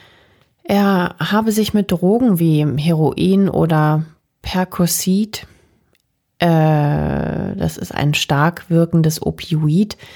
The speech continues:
betäubt. Immer wieder sitzt er deshalb in Einzelhaft, weil er bei den Drogentests durchfiel.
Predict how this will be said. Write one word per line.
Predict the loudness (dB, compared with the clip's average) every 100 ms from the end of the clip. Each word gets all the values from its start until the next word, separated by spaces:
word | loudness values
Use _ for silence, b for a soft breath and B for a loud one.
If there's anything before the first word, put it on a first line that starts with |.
| B B B
betäubt. | -4 -2 -2 -4 -6 -12 -14 -2
Immer | 0 2 2
wieder | 2 2 0 -8 -6
sitzt | -4 -4 -2
er | 0
deshalb | 0 0 -2 -2
in | -4
Einzelhaft, | -2 0 0 0 0 -2 -4 0
weil | 2
er | 2 2
bei | 0 0
den | 2 0
Drogentests | 2 2 2 0 0 -4 -4 -8 -2
durchfiel. | 0 0 -2 -8 -6